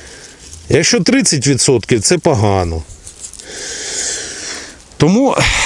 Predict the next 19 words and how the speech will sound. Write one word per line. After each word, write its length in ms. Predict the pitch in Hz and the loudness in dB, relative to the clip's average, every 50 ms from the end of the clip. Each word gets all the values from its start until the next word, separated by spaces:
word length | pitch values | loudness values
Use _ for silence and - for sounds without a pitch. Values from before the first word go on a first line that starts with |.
| - - - - - - - - - - - - - - - - - - - - - - - - - - - - - - - - - - - - - - - - - - - _ - | -2 -2 -2 -4 -4 -6 -8 -12 -14 -14 -14 -14 -16 -18 -20 -20 -20 -20 -20 -20 -20 -20 -20 -20 -16 -16 -14 -14 -14 -18 -18 -18 -20 -20 -16 -10 -10 -10 -10 -10 -16 -20 -20 _ -2
тому 340 | - 123 131 139 147 143 110 | 2 2 4 4 4 2 2
такі 260 | - 123 101 - 113 | 0 -2 0 0 0
справи. 480 | - - - 98 95 90 76 73 76 - - - - - - - | 0 0 0 0 2 2 2 0 -2 -8 -10 -18 -20 -18 -6 -2
Не 140 | - 135 143 | 0 0 2
знаю, 360 | 143 156 156 127 107 98 92 | 2 2 2 4 4 4 4
можливо, 440 | 104 117 113 120 131 123 117 117 117 | 4 2 2 4 4 4 4 4 4
я 140 | 117 120 104 | 4 2 2
це 180 | - - 120 | 2 2 2
і 40 | 113 | 2
виріжу, 480 | 113 131 180 160 120 98 80 92 90 82 | 4 4 4 4 2 2 2 2 2 2
а 40 | |
можливо 480 | 90 104 107 107 117 131 117 95 87 82 | 2 2 2 2 2 0 2 2 2 0
і 80 | 80 80 | 0 -2
ні. 240 | 80 76 73 71 _ - - - - - - - - - - - - - - - - - - - - | -2 -4 -4 -6 _ -18 -20 -20 -20 -20 -20 -20 -20 -20 -20 -20 -20 -20 -20 -20 -20 -20 -18 -8 -2
Навіщо 380 | 92 90 92 95 - - - - | 0 0 0 0 -2 -2 -2 -2
я 60 | 90 | -2
це 180 | 85 - 87 87 | -2 -2 -2 0
розповів? 600 | 87 87 - - - 117 117 139 165 190 160 107 | 0 -2 -2 -2 -2 0 2 4 4 2 2 0
Просто 500 | - - 104 107 - - - 104 101 98 | 0 0 0 0 0 0 0 0 0 0